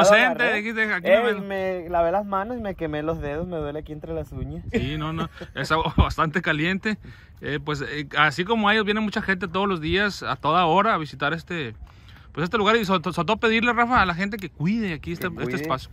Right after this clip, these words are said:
Speaker 2: Pa' allá echaron un cochinero de basura, pues. Pero la gente sí es, lamentablemente,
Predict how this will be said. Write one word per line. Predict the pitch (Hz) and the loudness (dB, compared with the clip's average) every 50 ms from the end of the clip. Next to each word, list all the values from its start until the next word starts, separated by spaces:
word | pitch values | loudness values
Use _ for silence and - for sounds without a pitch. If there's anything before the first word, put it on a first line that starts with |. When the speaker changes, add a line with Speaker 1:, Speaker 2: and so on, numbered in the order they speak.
| - - - - | -14 -14 -10 -6
Speaker 2:
Pa' | - 127 | -6 -4
allá | 127 131 127 127 131 143 | -4 -2 -2 -2 -2 -2
echaron | 139 - - 160 156 156 160 | -4 -6 -6 -4 -4 -4 -6
un | 160 160 | -8 -8
cochinero | - 175 170 - 165 147 131 127 131 135 156 | -8 -10 -12 -12 -12 -12 -10 -10 -10 -10 -8
de | 165 160 | -8 -8
basura, | 156 139 127 - - 127 135 - - - - | -8 -8 -10 -12 -14 -16 -16 -16 -16 -18 -18
pues. | 202 202 202 - - - - - - - - - - - - - | -18 -18 -18 -18 -20 -20 -20 -20 -20 -18 -16 -16 -16 -18 -18 -14
Pero | - 156 156 | -8 -2 0
la | 156 143 | 0 0
gente | 143 143 143 147 175 165 | 0 -2 -8 -8 -8 -8
sí | 156 170 165 | -8 -8 -8
es, | 160 170 180 180 | -6 -6 -6 -8
lamentablemente, | 180 170 160 151 139 143 143 143 151 151 156 156 156 - 175 170 165 156 151 | -8 -10 -10 -10 -8 -8 -8 -8 -8 -8 -10 -10 -12 -10 -10 -8 -8 -8 -10